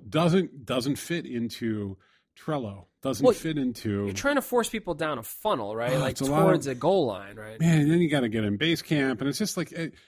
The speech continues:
Speaker 1: those systems get a little exhausting when there's a million of them going at once.
Speaker 2: Yeah, but what's the end? Uh, setting up a Dash, what's that last piece of it?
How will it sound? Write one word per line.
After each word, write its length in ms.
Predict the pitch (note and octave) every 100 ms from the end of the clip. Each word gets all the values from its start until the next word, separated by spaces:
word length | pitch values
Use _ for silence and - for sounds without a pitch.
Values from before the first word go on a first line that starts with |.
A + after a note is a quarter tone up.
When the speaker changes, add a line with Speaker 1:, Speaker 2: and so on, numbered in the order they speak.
| _ _ _ E3+
Speaker 1:
those 220 | F#3 A#3+
systems 360 | - A3+ F#3 D#3
get 180 | D#3 C3+
a 40 | C3+
little 220 | D#3 D3
exhausting 580 | A2 C3 E3+ - A#3 G3
when 140 | C3+
there's 160 | C3+ B2+
a 20 |
million 280 | C3 C#3+ C#3+
of 100 | C#3
them 120 | C3
going 240 | A#2+ C3+ D#3+
at 80 |
once. 340 | F#3+ G3+ - - _ _
Speaker 2:
Yeah, 160 | C#3 A#2+
but 220 | A#2 A#2
what's 220 | D#3 E3+
the 120 | E3+
end? 280 | D#3 D3+ C3+
Uh, 180 | G2 A2+ G#2+ - _
setting 400 | - - E3+ E3
up 160 | D3 C3+
a 40 |
Dash, 320 | C3 C3+ B2 C3+
what's 140 | B2+
that 120 | C3
last 280 | B2 A#2+ -
piece 220 | C3 A#2+ A2
of 80 |
it? 140 | G2+